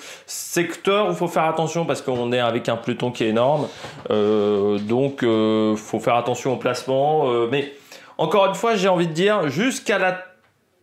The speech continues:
jusqu'à Aveluy, presque,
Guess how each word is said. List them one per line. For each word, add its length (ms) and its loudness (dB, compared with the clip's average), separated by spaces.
jusqu'à 560 2
Aveluy, 540 0
presque, 480 -4